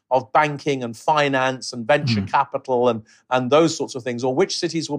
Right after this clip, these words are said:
Speaker 1: be the world center of media, that kind of clustering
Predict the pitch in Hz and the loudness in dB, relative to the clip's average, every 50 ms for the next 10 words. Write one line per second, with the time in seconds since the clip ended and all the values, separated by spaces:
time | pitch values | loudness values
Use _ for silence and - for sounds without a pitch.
0 | 127 156 147 139 139 135 131 131 135 165 170 165 160 156 147 - - - 175 160 | -2 -2 0 2 2 0 0 2 2 4 4 6 4 2 0 -4 -4 0 0 0
1 | 156 147 139 - 135 117 - - _ _ _ - 139 143 131 120 139 147 180 214 | 0 -2 -2 0 0 0 0 -4 _ _ _ -4 -2 -2 -2 -2 -6 -4 -2 -2
2 | 226 185 147 135 113 101 90 101 113 - _ _ _ _ _ _ _ _ _ 185 | -2 -2 -2 -4 -6 -6 -8 -10 -14 -14 _ _ _ _ _ _ _ _ _ 2
3 | 226 269 262 - - - 233 214 208 196 180 160 151 - - - - 147 127 - | 2 2 0 -2 -4 0 2 2 2 2 2 0 0 -2 -2 0 2 2 2 0
4 | - - - 120 110 101 104 120 185 202 | -4 -8 -6 -2 -2 -2 -2 -2 -4 -8